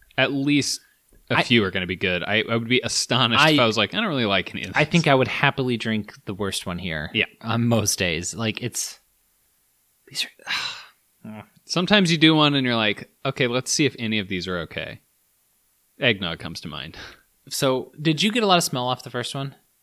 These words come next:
Speaker 1: Not a ton.
Speaker 2: Okay. I got, I get literally no smell off number two. It's
Speaker 1: Oh,
Speaker 2: kinda, it's
Speaker 1: okay.
Speaker 2: kinda weird.
Speaker 1: Number one had enough, though, that I would be like, "I might guess that's a grapefruit soda."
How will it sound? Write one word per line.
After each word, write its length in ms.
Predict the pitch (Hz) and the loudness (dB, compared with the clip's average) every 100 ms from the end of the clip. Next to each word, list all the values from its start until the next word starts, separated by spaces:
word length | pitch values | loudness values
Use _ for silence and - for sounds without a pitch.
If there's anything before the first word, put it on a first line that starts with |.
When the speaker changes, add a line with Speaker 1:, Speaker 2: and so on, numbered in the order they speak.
| _ _ - | _ _ 0
Speaker 1:
Not 320 | 180 233 214 - | 4 4 2 -2
a 80 | 143 | -2
ton. 520 | - 147 131 107 113 | 0 2 2 2 -2
Speaker 2:
Okay. 280 | 107 73 60 - | -6 -10 -14 -6
I 120 | 127 | -4
got, 180 | 123 - | -4 -6
I 80 | - | -8
get 140 | 117 | -6
literally 720 | 107 113 117 123 - 143 127 117 | -6 -4 0 0 0 0 2 2
no 160 | 104 | 2
smell 280 | 101 - 95 | 0 -6 -8
off 160 | 87 - | -10 -12
number 220 | 87 85 | -16 -16
two. 220 | - 76 78 | -16 -16 -10
It's 100 | 104 | -6
Speaker 1:
Oh, 40 | |
Speaker 2:
kinda, 140 | 90 80 | -6 -6
it's 120 | - | -10
Speaker 1:
okay. 60 | |
Speaker 2:
kinda 160 | 113 98 | -8 -8
weird. 260 | 87 82 - _ _ _ _ _ _ _ _ _ | -12 -14 -18 _ _ _ _ _ _ _ _ _
Speaker 1:
Number 280 | 165 226 247 | 0 4 6
one 240 | 202 175 151 | 6 4 4
had 180 | 151 | 4
enough, 300 | 139 131 127 | 4 2 0
though, 180 | 131 120 | 4 4
that 120 | 110 | 4
I 60 | 110 | 2
would 120 | 104 | 2
be 100 | 104 | 0
like, 300 | 98 90 - _ _ _ _ _ - | -2 -4 -8 _ _ _ _ _ -6
"I 80 | 120 | -2
might 240 | 110 98 | 0 0
guess 180 | 95 - | -2 -4
that's 160 | 90 - | -10 -10
a 40 | |
grapefruit 360 | 73 78 - - | -12 -12 -14 -14
soda." 280 | - - | -14 -16